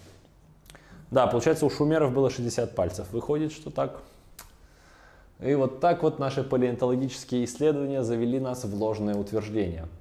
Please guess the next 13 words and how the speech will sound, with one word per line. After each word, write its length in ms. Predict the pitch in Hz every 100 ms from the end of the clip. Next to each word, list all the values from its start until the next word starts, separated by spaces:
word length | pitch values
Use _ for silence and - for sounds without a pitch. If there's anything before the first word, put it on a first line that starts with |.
| - - - - - -
Ввели 480 | 101 101 127 165 208
такую 720 | 147 131 156 147 139 135 120
единицу, 640 | 120 113 120 127 135 139 113
как 320 | 117 110 -
мегабайт. 880 | 117 175 170 110 95 92 85 80 - - - - _ _ _ _ _ _ _ - - _ _ _ _ _ _ _ _ -
Кило 320 | - 254 196
означает 560 | 113 110 117 117 180 -
примерно 400 | 123 131 139 139
тысячу, 420 | 143 135 - - 90
мега 320 | 113 180 165
означает 420 | 113 107 117 113
примерно 380 | 123 110 104 107
миллион 500 | 123 143 156 98